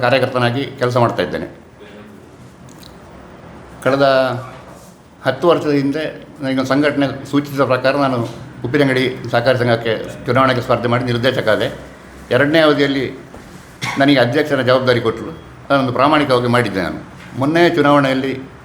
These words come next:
ನನಗೆ ಅವಕಾಶ ಸಿಗದ ಹಾಗೆ, ಸಿಗದಿರಲಿಕ್ಕೆ ಒಂದು ಕಾರಣ ಇದೆ. ಯಾಕಂದರೆ ಬಹುಶಃ ನಿಮಗೆಲ್ಲ ಗೊತ್ತಿರ್ಬೋದು, ಆ ಒಂದು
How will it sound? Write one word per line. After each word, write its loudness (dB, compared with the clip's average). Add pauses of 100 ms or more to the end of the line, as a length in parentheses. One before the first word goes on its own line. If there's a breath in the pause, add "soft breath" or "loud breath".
(540)
ನನಗೆ 4 (1120)
ಅವಕಾಶ 2 (100)
ಸಿಗದ 2
ಹಾಗೆ, 0 (840)
ಸಿಗದಿರಲಿಕ್ಕೆ 2
ಒಂದು -2
ಕಾರಣ 4
ಇದೆ. 2
ಯಾಕಂದರೆ -4
ಬಹುಶಃ -2
ನಿಮಗೆಲ್ಲ 0
ಗೊತ್ತಿರ್ಬೋದು, 2
ಆ 2
ಒಂದು 0